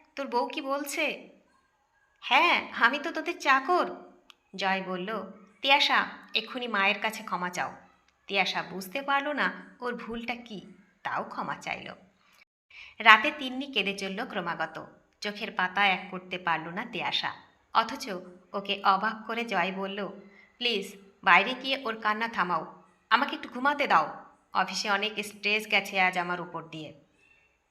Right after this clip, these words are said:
তিয়াশা যে কেমন আছে কেউ খোঁজ রাখেনি একজন ছাড়া, সেটা তিয়াশার মা। ফোনের অপর প্রান্ত থেকে যখন মা বলেছিল, "কিরে মা,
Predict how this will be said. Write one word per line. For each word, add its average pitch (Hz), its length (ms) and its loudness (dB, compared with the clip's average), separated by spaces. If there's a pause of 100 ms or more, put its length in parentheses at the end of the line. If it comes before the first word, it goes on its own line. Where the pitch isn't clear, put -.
(260)
তিয়াশা 285 320 -2
যে 285 120 -8
কেমন 233 400 -2
আছে 208 600 -2 (140)
কেউ 208 180 -6
খোঁজ 175 340 -12
রাখেনি 190 600 -8
একজন 170 440 -10
ছাড়া, 135 400 -6 (400)
সেটা 190 260 -8
তিয়াশার 175 460 -8
মা। 147 260 -12 (960)
ফোনের 277 420 2
অপর - 280 6
প্রান্ত 262 320 0
থেকে 269 360 -4
যখন 233 460 -4 (160)
মা 208 240 8
বলেছিল, 240 580 -4 (460)
"কিরে 277 240 -2
মা, 180 320 -2